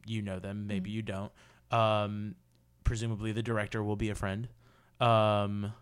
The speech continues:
Speaker 1: like, do you feel in that scenario that, like, the play is taking up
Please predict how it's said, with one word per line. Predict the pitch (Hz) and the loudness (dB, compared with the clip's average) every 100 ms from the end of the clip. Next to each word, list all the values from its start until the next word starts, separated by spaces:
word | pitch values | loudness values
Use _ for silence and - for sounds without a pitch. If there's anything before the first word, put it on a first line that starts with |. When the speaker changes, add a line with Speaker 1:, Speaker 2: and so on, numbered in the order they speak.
| _ _ _ _ _ _ _ _ _ _ _ - | _ _ _ _ _ _ _ _ _ _ _ -4
Speaker 1:
like, | 117 117 - - 110 | -4 -4 -14 -12 -2
do | 139 | 2
you | 151 156 156 | 4 4 2
feel | 151 - 143 120 113 107 107 117 - _ _ - | 2 2 2 2 2 0 -2 -4 -10 _ _ -2
in | 131 131 | 0 2
that | 123 - | 0 0
scenario | - 123 120 107 98 95 98 117 - _ _ _ _ - | 0 2 2 2 2 -2 -4 -8 -12 _ _ _ _ -2
that, | 117 101 | 0 0
like, | 107 101 | -2 -4
the | 117 | 2
play | 110 - 123 127 123 | 6 8 6 2 2
is | 110 | -2
taking | - 120 117 117 | -2 -2 -2 -2
up | 110 107 | -2 -4